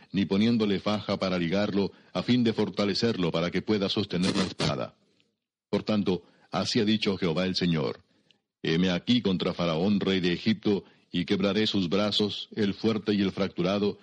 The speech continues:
y haré que la espada se le caiga de la mano. Y esparciré a los egipcios entre las naciones,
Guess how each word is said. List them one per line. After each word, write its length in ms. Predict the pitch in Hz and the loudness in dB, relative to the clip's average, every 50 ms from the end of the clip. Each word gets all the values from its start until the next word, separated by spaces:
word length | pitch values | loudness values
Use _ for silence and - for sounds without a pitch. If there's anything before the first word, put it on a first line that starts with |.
| _ _ - _ - | _ _ -20 _ -6
y 120 | 76 76 | -4 -2
haré 220 | 76 87 95 95 - | 0 0 0 0 0
que 120 | 95 92 | 0 0
la 100 | 92 90 | 2 0
espada 380 | 82 - - 98 101 98 95 - | -2 -2 -4 -2 -2 -2 -2 -2
se 100 | - 98 | 0 -2
le 140 | 95 92 | -2 0
caiga 320 | - 107 113 110 113 110 101 | 0 -2 0 0 0 0 0
de 80 | 104 | 0
la 100 | 101 101 | 0 2
mano. 360 | 98 92 80 65 55 55 - _ _ _ _ _ _ _ _ - | 2 0 0 -2 -4 -6 -10 _ _ _ _ _ _ _ _ -4
Y 80 | - 98 | 0 0
esparciré 600 | 101 90 - - 110 104 - - 113 107 117 117 | 0 0 0 -4 -4 -4 -2 -2 0 2 2 2
a 60 | 92 82 | 2 0
los 200 | 82 82 - - | 0 -2 -2 -2
egipcios 520 | 85 - 117 110 - - 107 95 90 101 | 0 0 0 0 0 0 0 0 2 2
entre 260 | 98 95 87 87 92 | 0 0 2 0 0
las 180 | 90 87 - - | 0 -2 -2 -2
naciones, 500 | 85 80 - 107 104 101 98 92 - | -4 -2 0 0 0 2 2 0 -2